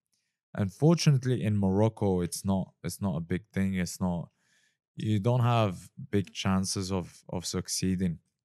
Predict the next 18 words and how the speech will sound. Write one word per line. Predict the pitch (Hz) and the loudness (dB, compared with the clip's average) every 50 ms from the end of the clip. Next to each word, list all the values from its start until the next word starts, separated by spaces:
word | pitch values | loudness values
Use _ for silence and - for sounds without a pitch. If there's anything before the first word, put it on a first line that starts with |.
| _ _ _ _ _ _ _ _ _ _ _ _ _ _ _ _ - | _ _ _ _ _ _ _ _ _ _ _ _ _ _ _ _ -2
um, | 107 107 104 101 98 98 95 95 92 92 95 95 - _ _ _ _ _ _ _ _ _ _ - | 0 0 2 2 2 2 2 2 0 -2 -4 -6 -8 _ _ _ _ _ _ _ _ _ _ 0
in, | 101 98 95 - - - - | 0 0 0 0 -4 -4 -2
in | 98 95 92 87 | -2 0 0 0
doing | 90 90 90 87 87 85 80 - | 0 0 0 -2 -2 -4 -8 -4
theater | - 101 98 95 87 - 95 90 | -2 0 0 0 0 -2 -2 -2
or, | 87 85 78 85 85 85 82 82 82 - | -2 -2 -2 -2 -2 -4 -4 -6 -8 -8
or | - 82 82 85 85 82 85 | -8 -8 -8 -6 -8 -8 -10
cinema | - - - - - 98 98 92 90 85 85 85 85 | -10 -10 -6 -4 -2 0 0 0 0 0 0 -2 -2
or | 82 80 80 - - _ _ _ - | -4 -6 -8 -10 -14 _ _ _ -4
acting. | 101 101 90 - - 82 - - _ _ _ _ _ _ _ _ _ _ _ _ _ _ | -4 -4 -4 -4 -6 -8 -8 -8 _ _ _ _ _ _ _ _ _ _ _ _ _ _
So | - - - 107 104 101 101 101 101 104 - | -6 0 2 2 4 4 4 2 0 0 0
I | 104 | 0
just | 98 110 113 101 - - - _ _ _ _ _ _ _ _ _ _ _ _ _ | 0 2 0 0 -2 -6 -14 _ _ _ _ _ _ _ _ _ _ _ _ _
forgot | - 98 85 117 117 117 | -4 -2 2 4 4 4
about | 120 113 123 123 123 | 4 4 2 2 2
it, | 131 131 - | 0 -2 -2
kind | - 139 135 139 139 143 147 | 0 2 2 4 4 6 6
of. | 151 160 160 156 - - | 6 4 2 0 -6 -14